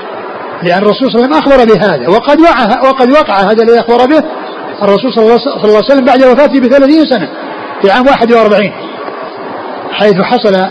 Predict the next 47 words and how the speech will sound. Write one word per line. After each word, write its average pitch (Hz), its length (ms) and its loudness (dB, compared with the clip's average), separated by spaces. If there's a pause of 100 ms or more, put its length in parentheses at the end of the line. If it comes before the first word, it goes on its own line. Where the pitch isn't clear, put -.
(100)
الصلح 202 420 0
على 190 200 2
يديه 226 240 2
وتحقق 220 800 -2 (400)
ما 226 140 -2
أخبر 208 260 0
به 190 100 2
الصادق 202 360 -2
المصدوق 190 340 -2
صلى 202 140 -4
الله 185 140 0
عليه 170 100 -4
وسلم. 165 200 -4 (800)
فإذا 196 220 0
إذا 202 220 0
أخبر 262 320 2
النبي 233 240 2
صلى 220 140 -2
الله 202 200 2
عليه 226 40 2
وسلم 208 240 -2 (480)
عن 214 160 -2
أمر 233 200 0
مستقبل، 269 460 0
نعلم 233 340 0
أن 247 180 -2
الله 247 260 2
تعالى 247 300 0
سبق 294 340 2
به 285 160 2
قضاءه 294 340 2
وقدره، 311 440 2 (720)
وأنه 226 360 2
لا 285 120 4
بد 294 200 2
أن 254 160 2
يقع 294 440 2 (440)
طبقا 320 240 2
لما 254 220 2
أخبر 226 200 2
به 220 280 2
رسول 214 200 0
الله 202 160 4
صلى 185 260 -2
الله 175 160 -2
عليه 160 100 -4
وسلم. 131 220 -6